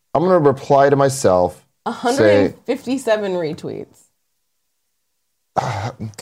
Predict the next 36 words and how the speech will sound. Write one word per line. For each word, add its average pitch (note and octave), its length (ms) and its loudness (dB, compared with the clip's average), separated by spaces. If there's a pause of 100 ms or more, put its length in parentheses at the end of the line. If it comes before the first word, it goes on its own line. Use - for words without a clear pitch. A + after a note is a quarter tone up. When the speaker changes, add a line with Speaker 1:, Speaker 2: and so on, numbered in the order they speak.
(220)
Speaker 1:
wanna F#3+ 200 2
make E3+ 260 4
sure C#3+ 280 4
at A#2 180 2
Nick A#2 140 -2
Scarpino, G2 640 -2
Nick G2+ 180 -4
underscore G2 340 -2
Scarpino F2+ 500 -4
doesn't G2 320 0
know D#2+ 180 -2
about C2 300 -6
this. B1+ 180 -6
So G2 120 0
I'm A2 80 2
gonna B2 140 0
tweet, A2+ 420 -2 (240)
"Make A#2 160 0
sure C#3 180 -2
you B2+ 120 0
don't G2 360 -2 (160)
tell E2+ 420 -2 (200)
at - 220 -2
Speaker 2:
At E3+ 100 -4
Speaker 1:
Nick." A2+ 200 -4
Speaker 2:
Nick D3+ 180 -14
Speaker 1:
Okay. F#3+ 160 -2
Speaker 2:
underscore C#3 320 -4
Scarpino. C#3 380 -14
Okay. D#3 280 -14 (840)
Um, C#3+ 680 -4 (1300)
this A#3+ 240 0
is, A#3 360 -10 (180)
it's A#3+ 280 -8
so - 380 -8
much. C4+ 320 -8